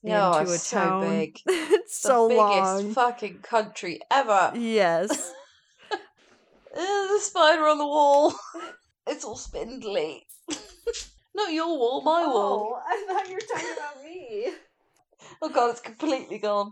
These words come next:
Speaker 2: You didn't
Speaker 1: Oh,
Speaker 2: get it?
Speaker 1: fuck you.
Speaker 2: Did you just leave
Speaker 1: No,
Speaker 2: it?
Speaker 1: it was like a, no, it was spindly.
Speaker 2: Oh.
Speaker 1: Oh, great. It's gonna be in my hair.
Speaker 2: It
Speaker 1: Right,
Speaker 2: won't.
Speaker 1: okay, let's just
Speaker 2: I
Speaker 1: go.
Speaker 2: haven't seen it at
Speaker 1: <laughs>
Speaker 2: all this,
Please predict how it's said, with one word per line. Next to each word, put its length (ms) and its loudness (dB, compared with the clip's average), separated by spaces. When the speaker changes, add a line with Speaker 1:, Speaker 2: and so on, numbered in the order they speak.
Speaker 2:
You 160 -4
didn't 240 0
Speaker 1:
Oh, 40 2
Speaker 2:
get 160 6
it? 100 0
Speaker 1:
fuck 200 0
you. 300 -6
Speaker 2:
Did 80 -10
you 140 -4
just 200 -4
leave 240 -2
Speaker 1:
No, 80 4
Speaker 2:
it? 280 2
Speaker 1:
it 40 -2
was 120 -8
like 120 -6
a, 80 -4
no, 220 -2
it 40 -10
was 120 -14
spindly. 920 -8
Speaker 2:
Oh. 540 2
Speaker 1:
Oh, 200 6
great. 300 2
It's 160 -6
gonna 160 -4
be 120 0
in 100 -4
my 120 0
hair. 320 -2
Speaker 2:
It 60 0
Speaker 1:
Right, 180 6
Speaker 2:
won't. 140 4
Speaker 1:
okay, 220 2
let's 200 -4
just 180 -10
Speaker 2:
I 160 4
Speaker 1:
go. 60 2
Speaker 2:
haven't 240 0
seen 260 0
it 200 6
at 100 8
Speaker 1:
<laughs> 80 4
Speaker 2:
all 220 8
this, 220 -2